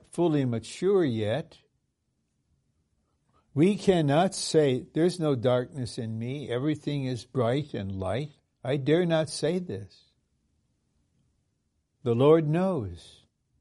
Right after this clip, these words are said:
The more light, the better. Psalm thirty-six,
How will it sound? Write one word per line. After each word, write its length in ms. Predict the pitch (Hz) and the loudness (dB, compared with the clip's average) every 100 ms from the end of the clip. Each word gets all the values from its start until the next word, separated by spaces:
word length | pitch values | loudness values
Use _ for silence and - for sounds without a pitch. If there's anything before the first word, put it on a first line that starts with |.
| _ _ _ _ _ _ _ _ _ _ _ _ _ _ _ _ _ - | _ _ _ _ _ _ _ _ _ _ _ _ _ _ _ _ _ -4
The 120 | 113 | 0
more 260 | 117 147 165 | 6 6 6
light, 480 | 139 147 175 - - | 6 6 4 -4 -6
the 100 | 147 | -4
better. 520 | 113 131 185 139 101 - _ _ _ _ _ _ _ _ | -2 0 0 -2 -6 -12 _ _ _ _ _ _ _ _
Psalm 360 | - 139 131 135 | -4 2 2 2
thirty-six, 960 | 143 147 147 135 - 185 - - - | 0 2 0 -2 -2 -4 -6 -16 -20